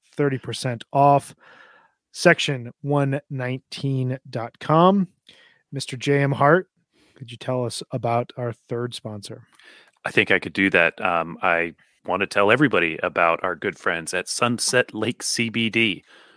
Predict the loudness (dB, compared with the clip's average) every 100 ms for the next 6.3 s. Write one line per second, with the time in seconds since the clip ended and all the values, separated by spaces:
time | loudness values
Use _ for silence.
0 | _ -4 0 4 4 4 2 2 -2 -2
1 | 0 0 0 0 -2 0 -4 -2 2 2
2 | 4 2 0 -2 0 -2 -2 -8 -8 -6
3 | -6 -8 -6 -4 -4 -4 -6 -2 0 2
4 | -2 -8 -10 -6 -4 -4 -8 -10 -6 -4
5 | -2 0 2 2 -4 -14 -8 -2 -2 0
6 | -2 -4 -6